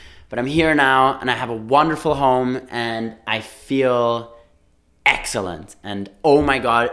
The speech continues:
in this town, the motivation is here. You feel it. Things are opening again. Uh, the, the, even, like, the elections, I think, brought a different energy into this, uh, country. And, and the film industry, I just shot a movie, and I finished a week and a half ago,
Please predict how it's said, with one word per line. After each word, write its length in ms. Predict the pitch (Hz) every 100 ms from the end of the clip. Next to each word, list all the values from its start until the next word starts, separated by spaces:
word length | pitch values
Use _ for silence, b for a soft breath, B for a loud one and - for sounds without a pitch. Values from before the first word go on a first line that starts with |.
| 131
in 140 | 151
this 220 | 160 -
town, 480 | - 147 147 175 185
the 40 |
motivation 560 | 135 127 127 123 120 123
is 140 | 104
here. 140 | - 95
You 100 | 98
feel 240 | - 131
it. 140 | 98 -
Things 180 | 127
are 80 | 123 127
opening 380 | 131 123 110
again. 280 | 95 95 90 B B B B B B 143
Uh, 260 | 147 135
the, 240 | 147 156 139
the, 280 | 151 147 143
even, 240 | 175 180
like, 200 | 160 151
the 100 | 156
elections, 760 | 151 165 175 185 - 165 131 131
I 120 | 127
think, 260 | 147 127
brought 160 | - 127
a 60 | 123
different 300 | 131 135 127
energy 360 | 127 113 113
into 240 | 110 107 110
this, 340 | 107 107 -
uh, 320 | 104 98 98 101
country. 460 | 135 110 - 98 -
And, 440 | 113 110 110 107 b b b b _ -
and 560 | 135 127 123 123 117 -
the 80 | 123
film 300 | - 214 208
industry, 580 | 139 - 123 127 139
I 80 | 127
just 380 | 131 - 151 -
shot 180 | 151 131
a 40 |
movie, 400 | 135 147 135 131
and 120 | 117
I 60 | 117
finished 320 | - 131 117
a 20 |
week 160 | 123 120
and 80 | 113
a 40 |
half 160 | 120 127
ago, 340 | 110 107 107